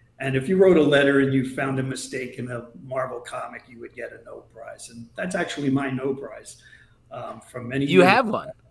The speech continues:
Speaker 1: And, um,
Speaker 2: Ah.
Speaker 1: so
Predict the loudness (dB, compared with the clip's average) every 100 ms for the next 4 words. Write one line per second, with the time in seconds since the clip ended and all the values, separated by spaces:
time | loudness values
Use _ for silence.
0 | _ _ _ _ -20 -14 -12 -12 -10 -10
1 | -8 -8 -10 -12 _ _ -10 -8 -10 -16
2 | _ _ _ -16 -12 -4 0 0 -2 -10